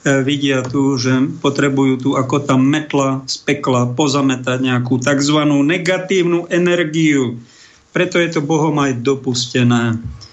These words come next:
na nás. Prosím ťa, ty si robil korešpondenta, e, oznamovateľa Rádiu Lumen.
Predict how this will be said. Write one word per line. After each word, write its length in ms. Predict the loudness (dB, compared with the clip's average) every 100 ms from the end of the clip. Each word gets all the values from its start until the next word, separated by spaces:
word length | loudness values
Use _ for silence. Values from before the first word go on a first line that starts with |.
| -20 -20 _
na 180 | 0 2
nás. 320 | 2 2 2 0
Prosím 420 | 0 0 2 0
ťa, 160 | 0
ty 80 | 0
si 140 | 0 2
robil 400 | 0 0 -2 0
korešpondenta, 1040 | 0 0 0 -4 -4 0 0 2 2 0
e, 40 | -2 -2 -2 0
oznamovateľa 1040 | 2 2 2 2 2 0 0 0 2 0
Rádiu 240 | 0 0 2
Lumen. 640 | 2 2 2 4 2 0